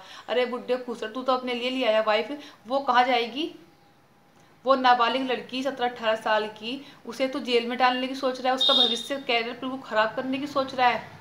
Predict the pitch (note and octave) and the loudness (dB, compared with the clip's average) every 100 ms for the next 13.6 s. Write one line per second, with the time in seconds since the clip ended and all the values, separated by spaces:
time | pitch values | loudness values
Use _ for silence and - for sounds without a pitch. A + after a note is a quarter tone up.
0 | - - - - - - - - G3+ B3+ | -18 -18 -18 -18 -18 -18 -18 -10 -2 0
1 | C#4+ C4 A#3+ A#3 C4+ C4 C#4 A#3+ A#3 B3 | 0 2 2 2 2 0 0 -2 -2 0
2 | B3+ A#3 C4 A#3+ A3+ A#3 B3 C4+ B3 A#3+ | 0 0 0 0 0 -2 -2 -4 -6 -4
3 | C4 C4+ B3+ A#3+ B3 B3 A#3+ A3 D4 C#4+ | -4 0 2 2 2 -2 -2 -2 0 0
4 | - - - A#3+ A#3 A#3 C#4 C4 B3+ A3 | -2 -18 -6 -4 -2 -2 0 0 0 -4
5 | - - - _ _ - G#3+ A#3 B3+ A#3+ | -8 -20 -20 _ _ -16 -2 0 2 2
6 | B3 B3+ A#3 - A3 G#3+ B3 B3 A3+ - | 0 -2 -12 -6 -4 0 0 0 -4 2
7 | C#4+ E4+ - - - - _ - - - | 2 2 -2 -16 -20 -20 _ -20 -20 -20
8 | - - - - A#3 - D4 C4+ C4 C4 | -20 -20 -20 -14 -10 0 0 4 2 2
9 | C4 A3+ G3 G3 G#3 A3+ A3 - F#3+ G#3+ | 0 0 2 2 2 -4 -6 -10 -6 0
10 | B3+ C4 A3+ A#3 B3 C4 C4 A#3+ B3 A#3 | 0 0 -2 2 2 2 -6 -2 2 2
11 | A#3+ A#3 A3+ B3+ B3 A#3 A3+ A3 A3+ A3 | 2 0 -2 -6 -4 -4 0 -2 2 0
12 | A#3+ A#3 G#3+ G3 G#3 - - - A3+ - | -2 -6 0 2 0 -2 -8 -10 -10 -6
13 | C4+ C#4 C4 C4 - | -2 6 6 6 -6